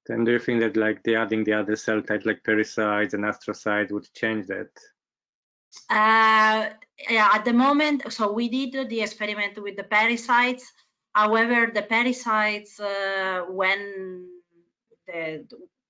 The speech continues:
Speaker 2: the, the number of pericytes I showed you, uh, that is quite high density, they moved quite a lot in the extracellular matrix, and therefore we have to fi-,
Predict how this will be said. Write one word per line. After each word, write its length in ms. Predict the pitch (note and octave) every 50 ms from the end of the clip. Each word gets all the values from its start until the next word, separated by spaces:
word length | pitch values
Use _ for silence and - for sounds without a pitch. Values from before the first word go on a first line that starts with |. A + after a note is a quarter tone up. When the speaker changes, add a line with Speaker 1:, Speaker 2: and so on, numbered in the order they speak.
| _ _ _ _ _ _ _ _ _ _ F3+ E3+
Speaker 2:
the, 220 | E3 E3 E3 E3 E3 E3
the 200 | - F3+ - E3+
number 460 | F3 G3 G#3 A3 A3+ A#3 A3 G#3+ G3+ G3
of 80 | F#3
pericytes 540 | F3+ F3 F3 F3 - - - G3+ F#3+ F#3 - F#3+ F3 F3
I 40 | F3+
showed 420 | E3 - - G3+ G3 F#3+ G3 G3 - -
you, 380 | - - E3+ F3 F#3+ A#3 A#3+ - - _ _ _ _ _ _ _
uh, 480 | - F#3+ F#3+ F#3 F3+ F3+ F3 F3 E3+ F3+ F3
that 200 | F#3 F3 F3 -
is 240 | F#3 F3 E3+ - -
quite 420 | - G3+ F#3+ F#3 F#3 F#3 F#3 F#3
high 460 | - - - - - - F#3+ F#3 F3+
density, 880 | F3 - F#3 F3 F3+ F3+ F3 - - G3 F#3+ - A3+ A#3+ C4 C4+ B3+ - - - _ _ _
they 240 | E3+ G#3 G#3 G#3+ A3
moved 420 | G#3+ G#3 A3 A3+ A3 A3 - - _
quite 360 | - G#3 G3 F#3+ F#3 F#3 F#3 -
a 120 | F3+ F3+
lot 380 | F#3 F#3+ F#3+ F3+ E3+ E3+ E3 - - -
in 280 | - F#3+ F#3+ F#3 F3+ E3+
the 480 | F3+ E3+ E3+ E3 E3+ E3 E3 E3 E3+ E3+
extracellular 560 | - - - - - G3 F3+ F3+ F3+ E3+ E3+
matrix, 680 | E3+ E3 E3 E3+ E3 - - A#3+ C4 B3+ B3 - - -
and 500 | C#4+ D4 C#4+ - - G#3 G3+ G3+ G3+ G3
therefore 640 | G3+ G3+ G3 - - - - - - G#3+ A3+ A3+ A3+ A3+ A#3 A#3 - - - - - - _ _ -
we 100 | G4+ G4+ - -
have 300 | - - - - - G#3+
to 100 | A3
fi-, 60 | G#3+